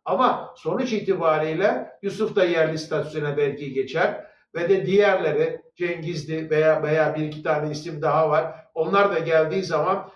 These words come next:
Galatasaray bu yerli rotasyonunu genişletecek.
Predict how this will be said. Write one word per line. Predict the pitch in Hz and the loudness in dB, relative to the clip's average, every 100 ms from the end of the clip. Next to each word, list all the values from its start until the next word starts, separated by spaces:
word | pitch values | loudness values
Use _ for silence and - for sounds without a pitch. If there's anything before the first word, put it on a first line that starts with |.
| _ | _
Galatasaray | 208 202 202 180 156 156 196 175 | 0 2 2 0 0 2 2 2
bu | 180 | 0
yerli | 185 190 185 196 | 2 4 4 2
rotasyonunu | 175 160 156 151 156 147 151 226 226 - | 0 -2 -2 -2 -2 -2 0 -2 -2 -12
genişletecek. | - 247 240 - 202 175 143 123 - | -2 0 0 0 -2 -2 -4 -4 -6